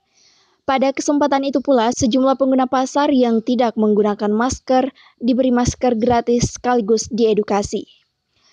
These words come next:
Penanganan covid nineteen butuh peran seluruh lapisan masyarakat. Makanya penting seluruh pihak disiplin mematuhi anjuran pemerintah.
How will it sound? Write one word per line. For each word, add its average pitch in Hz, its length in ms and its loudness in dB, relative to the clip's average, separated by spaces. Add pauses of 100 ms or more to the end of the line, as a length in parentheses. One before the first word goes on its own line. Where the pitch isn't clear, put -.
(120)
Penanganan 214 480 2
covid 226 320 -2
nineteen 233 480 2
butuh 277 320 0
peran 247 400 0
seluruh 233 400 2
lapisan 220 480 0
masyarakat. 208 720 -2 (500)
Makanya 220 400 0
penting 233 400 0
seluruh 240 400 2
pihak 247 320 0
disiplin 240 640 0
mematuhi 214 560 0
anjuran 226 640 0
pemerintah. 202 540 -2